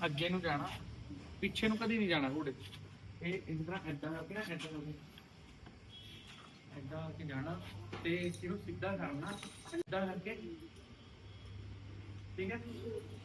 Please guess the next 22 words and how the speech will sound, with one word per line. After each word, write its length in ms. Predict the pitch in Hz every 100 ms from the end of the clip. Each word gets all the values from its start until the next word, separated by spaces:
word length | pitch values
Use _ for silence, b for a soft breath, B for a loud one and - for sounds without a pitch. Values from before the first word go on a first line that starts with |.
| 196
ਆਹ 140 | 185
ਹੋ 160 | 185 185
ਗਿਆ। 160 | 220 226 - - - -
ਹੁਣ 120 | 180
ਆਪਾਂ 320 | 202 202 202 196
ਨੇ 80 | 202
ਕੀ 180 | 202
ਕਰਨਾ, 340 | 190 180 175 214 - - - - 240 - - 247 254 - 202 226 247 294 349 349 339 302 - 277 277 254 254 - - - -
ਜਿਹੜੀ 240 | 196 240 -
ਆਹ 260 | 170 214
ਚੀਜ਼ 280 | 220 226 196
ਹੈ, 180 | 196 190 - - - - -
ਆਹ 80 | 165
ਮੈਂ 160 | 185
ਗਰ-, 300 | 165 165 156
ਗਰਦਨ 500 | 135 131 147 139 147
ਨੂੰ 160 | 160 175
ਸੈੱਟ 360 | - 160 - 123
ਉੱਪਰ 380 | - - 180 160
ਨਾ 100 | 160
ਕਰੇ 320 | 151 143 147 156
ਘੋੜਾ। 240 | 180 170